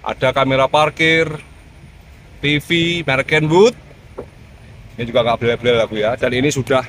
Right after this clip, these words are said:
electric starter. Sudah electric starter, Pak Bu. Ya. Bangku-bangku bawaan juga masih ada.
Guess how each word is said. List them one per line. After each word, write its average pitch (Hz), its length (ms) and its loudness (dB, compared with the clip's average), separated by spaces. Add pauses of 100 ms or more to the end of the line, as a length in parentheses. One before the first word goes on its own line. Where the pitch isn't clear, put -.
(120)
electric 127 560 -4 (400)
starter. 123 320 -6 (1040)
Sudah 135 480 -4
electric 123 400 -4
starter, 135 320 -2
Pak 131 160 0
Bu. 147 160 -4 (1900)
Ya. 127 240 -2 (3500)
Bangku-bangku 147 880 2
bawaan 151 320 2
juga 156 160 -2
masih 156 240 0
ada. 160 480 2